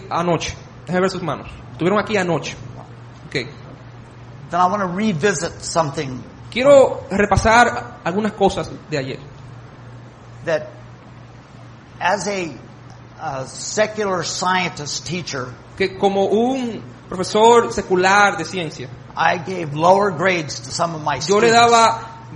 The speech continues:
Speaker 1: notas muy bajas a algunos de mis estudiantes,
Speaker 2: just because they were Christians.
Speaker 1: solo porque eran cristianos.
Speaker 2: That's how angry I was.
Speaker 1: Yo, as-, así de molesto estaba yo con los cristianos.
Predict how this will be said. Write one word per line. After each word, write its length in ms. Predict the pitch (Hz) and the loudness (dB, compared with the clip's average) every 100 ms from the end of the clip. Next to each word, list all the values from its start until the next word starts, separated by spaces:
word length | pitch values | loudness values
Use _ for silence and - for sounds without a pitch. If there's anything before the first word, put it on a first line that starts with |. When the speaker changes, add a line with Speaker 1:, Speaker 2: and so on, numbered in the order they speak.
| - | -4
Speaker 1:
notas 300 | 190 220 240 | -2 0 2
muy 200 | 214 269 | 2 4
bajas 600 | 202 220 214 175 156 - - | 6 6 4 2 -2 -6 -4
a 240 | 170 180 175 | 2 4 4
algunos 320 | 170 202 202 | 2 0 0
de 60 | |
mis 100 | 196 | -4
estudiantes, 840 | 190 175 165 127 127 - - - - - - - - | -6 -4 -2 -4 -6 -12 -12 -16 -18 -20 -20 -20 -6
Speaker 2:
just 260 | 180 180 - | -4 -4 -6
because 300 | 151 160 131 | -4 -4 -4
they 120 | 156 | -8
were 120 | 135 | -8
Christians. 380 | - 143 - - | -8 -10 -10 -2
Speaker 1:
solo 140 | 196 208 | 0 0
porque 160 | 185 | 0
eran 140 | 185 180 | -2 -2
cristianos. 640 | 160 - - - - - - - - | -6 -6 -8 -10 -16 -18 -20 -20 -16
Speaker 2:
That's 180 | - 143 | -12 -8
how 240 | 170 151 - | -4 -4 -4
angry 420 | 175 190 139 156 | -8 -8 -6 -4
I 140 | 143 135 | -4 -4
was. 260 | 131 127 | -4 0
Speaker 1:
Yo, 500 | 160 190 202 202 156 - | 6 6 8 6 4 -2
as-, 280 | 123 156 - | -4 -4 0
así 300 | 165 - 240 | 2 2 4
de 240 | 269 233 220 | 6 6 4
molesto 400 | 196 196 254 - | 4 4 2 0
estaba 180 | 175 | -2
yo 80 | 180 | -2
con 120 | 180 | -2
los 40 | 175 | -6
cristianos. 500 | 165 156 143 - | -6 -6 -8 -14